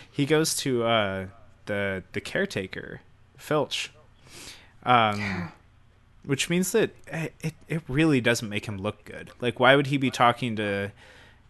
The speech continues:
Speaker 1: kind of a somewhat neutral third party? Like, why won't he talk to teachers about his wound? Why won't he go to the nurse? Like, why is he trying to keep this a secret?
Speaker 2: Uh, maybe he did know about Fluffy,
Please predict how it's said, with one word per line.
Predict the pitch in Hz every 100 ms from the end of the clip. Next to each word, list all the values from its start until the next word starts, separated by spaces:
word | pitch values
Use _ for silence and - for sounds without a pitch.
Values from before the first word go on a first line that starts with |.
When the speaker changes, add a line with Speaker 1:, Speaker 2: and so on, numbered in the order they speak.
| _ -
Speaker 1:
kind | 131
of | 120
a | 107
somewhat | 120 110 92
neutral | 110 113 117
third | 110 110 104
party? | - 107 101 98
Like, | 101 -
why | 120 151 147 127
won't | 147 170
he | - 117
talk | 101 110 101
to | 104
teachers | - 107 107 101
about | 107 98
his | 98 95
wound? | 95 92 95
Why | 113
won't | 120 131 135
he | 127
go | 107 98
to | 92
the | 98
nurse? | 92 90 - -
Like, | 92 92 - - - - -
why | 113 120
is | 123
he | 127
trying | 123
to | 113
keep | - -
this | 104 -
a |
secret? | - 113 - - - -
Speaker 2:
Uh, |
maybe | 190 190 202 226 240 240 220 - - - - - - _ - _
he | - 233 220
did | 208 320
know | 330 190 160 151 -
about | 170 156 -
Fluffy, | - 156 147 151 151 151